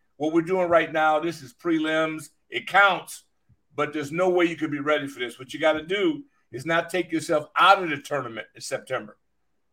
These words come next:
You gotta hang in there, fight your guts out. Then in October, you start shaping things and find out who's real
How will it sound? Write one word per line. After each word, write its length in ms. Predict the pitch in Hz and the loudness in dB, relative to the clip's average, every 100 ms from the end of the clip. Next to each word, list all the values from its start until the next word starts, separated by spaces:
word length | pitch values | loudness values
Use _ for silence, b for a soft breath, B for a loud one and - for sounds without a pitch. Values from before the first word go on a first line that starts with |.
| _ - | _ -12
You 140 | 117 | 0
gotta 200 | 147 135 | 2 2
hang 280 | 131 175 185 | 2 2 2
in 120 | 170 | 0
there, 160 | 156 127 | 0 2
fight 300 | - 151 151 | 2 2 0
your 80 | - | 0
guts 280 | 156 139 | 2 2
out. 140 | 135 120 | 0 0
Then 120 | 147 | -2
in 40 | |
October, 460 | 156 151 - 214 208 | -2 -2 -2 -2 -2
you 60 | 156 | -8
start 280 | - 143 | -4 -4
shaping 420 | 139 190 185 160 123 | -4 -6 -6 -8 -10
things 400 | 120 104 _ _ _ _ _ _ | -10 -10 _ _ _ _ _ _
and 140 | 123 131 | -12 0
find 360 | 156 156 156 | 4 6 6
out 220 | 160 156 139 | 4 4 2
who's 240 | 170 135 | -6 -4
real 380 | 143 160 123 - | 2 2 2 -6